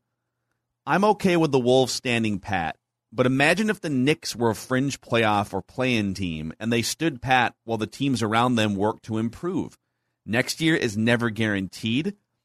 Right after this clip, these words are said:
I'm worried we've, we've gotten a little happy to be here syndrome." And Sam Nord via Twitter says, "Score North says they want titles,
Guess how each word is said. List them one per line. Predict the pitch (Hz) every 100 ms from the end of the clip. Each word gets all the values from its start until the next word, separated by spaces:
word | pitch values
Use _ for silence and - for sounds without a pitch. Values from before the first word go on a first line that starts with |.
| _ _ _
I'm | 127 127
worried | 127 165 160
we've, | 147 117 - _
we've | 127 127
gotten | 127 -
a | 123
little | 139
happy | 110 131 135 147
to | - 117
be | 120 139
here | 120 107
syndrome." | 95 - 98 82 78 69 85 113 _ _ _ _ _
And | - 117
Sam | - 156 160
Nord | 147 147 160 123
via | 127
Twitter | 113 113 104 101
says, | - 101
"Score | - - 147 175
North | 160 151
says | - 151 156
they | 175
want | 165 160 156
titles, | - 156 151 90 92 -